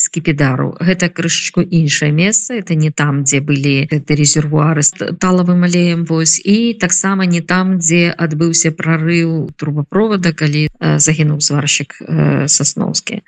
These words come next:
Вось. Ну, гэта яшчэ раз пацвярджае вось нашае меркаванне пра тое, што кітайская якасць пры будаўніцтве гэта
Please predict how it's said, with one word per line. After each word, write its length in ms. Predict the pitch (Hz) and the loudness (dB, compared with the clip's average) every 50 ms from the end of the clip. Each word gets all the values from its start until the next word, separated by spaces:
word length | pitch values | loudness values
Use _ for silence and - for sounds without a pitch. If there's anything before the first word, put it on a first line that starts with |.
| - - - - - | -18 -20 -10 -2 0
Вось. 360 | - 170 156 139 135 - - | 2 4 4 4 2 2 2
Ну, 280 | 175 202 233 233 233 233 | 4 4 4 2 2 2
гэта 300 | - 220 220 233 - 226 | 2 2 2 2 2 2
яшчэ 460 | 226 202 220 208 - - - 240 226 226 | 0 2 2 0 0 0 0 0 0 0
раз 220 | 208 208 202 - | 0 -2 -2 -2
пацвярджае 880 | - 180 175 180 - 165 175 160 165 175 175 202 220 226 220 208 180 165 | -2 -2 -2 -2 -2 -2 -4 -4 -4 -4 -2 -2 0 0 0 0 0 0
вось 260 | 160 160 156 - - | 0 0 -2 0 0
нашае 400 | 170 165 160 156 - - 170 165 | 0 0 0 0 0 0 0 0
меркаванне 640 | 156 156 160 - - 160 165 185 196 196 185 170 160 | 0 -2 -2 -4 -4 -2 0 0 2 2 2 0 -2
пра 200 | - - 156 151 | -2 -4 -6 -4
тое, 280 | - 170 170 165 160 | -4 -2 -2 0 0
што 840 | 160 - - - - 160 160 156 156 151 151 151 143 143 147 151 151 | 0 -2 -2 -2 0 0 2 2 2 0 0 -2 -2 -2 -2 -4 -4
кітайская 680 | - - 156 - 170 160 160 151 - - - 160 160 160 | -4 -6 -2 0 2 2 2 2 0 0 2 2 2 2
якасць 500 | 160 160 185 196 208 202 180 170 - - | 2 2 0 0 0 0 -2 -2 -2 -4
пры 120 | - - | -6 -8
будаўніцтве 960 | 156 - 165 156 156 160 160 160 160 160 175 170 - - - - 139 147 160 175 - - _ _ | -8 -6 -4 -2 0 2 2 2 2 0 0 -2 -4 -4 -4 -2 -2 -2 -2 -4 -8 -12 _ _
гэта 760 | - 180 160 175 170 160 - _ _ _ - - 160 151 147 | 0 2 2 2 2 0 -4 _ _ _ -2 0 2 2 0